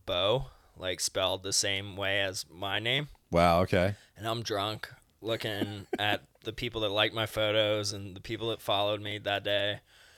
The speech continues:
Speaker 1: And I'm like, "Game Bo." And I, I looked at his stuff, and, uh,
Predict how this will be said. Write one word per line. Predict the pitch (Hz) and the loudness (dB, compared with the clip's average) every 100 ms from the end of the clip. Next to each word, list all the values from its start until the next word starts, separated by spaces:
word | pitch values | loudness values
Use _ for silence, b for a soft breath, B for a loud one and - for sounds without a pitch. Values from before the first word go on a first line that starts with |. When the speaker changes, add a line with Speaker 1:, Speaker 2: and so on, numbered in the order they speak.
| b b b - | b b b -10
Speaker 1:
And | 131 | -6
I'm | 127 | -6
like, | 95 - | -6 -8
"Game | - 143 160 131 | -8 -4 -4 -4
Bo." | 95 90 95 110 110 | -2 -2 0 -2 -6
And | - 131 | -2 2
I, | 139 - | 2 2
I | 131 | 0
looked | 135 127 | 2 0
at | 127 120 | 0 -2
his | 117 | -2
stuff, | - - 101 104 - b b b b b b | -2 0 0 0 -6 b b b b b b
and, | - 107 | -4 -2
uh, | 104 95 95 | 2 2 2